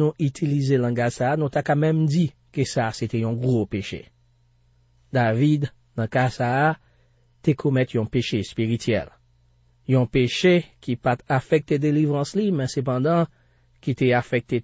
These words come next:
tout nasyon Izrayèl, ki te afekte David pèsonèlman e relasyon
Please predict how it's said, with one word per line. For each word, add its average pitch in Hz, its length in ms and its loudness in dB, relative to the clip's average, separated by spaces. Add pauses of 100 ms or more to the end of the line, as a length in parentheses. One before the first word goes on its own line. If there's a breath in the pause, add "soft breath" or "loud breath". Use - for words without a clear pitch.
(120)
tout 202 240 2
nasyon 156 380 0
Izrayèl, 165 560 0
ki 117 100 -8
te 113 140 -2
afekte 120 460 -2 (440 soft breath)
David 139 760 2
pèsonèlman 135 760 2 (400)
e 127 220 2
relasyon 120 720 0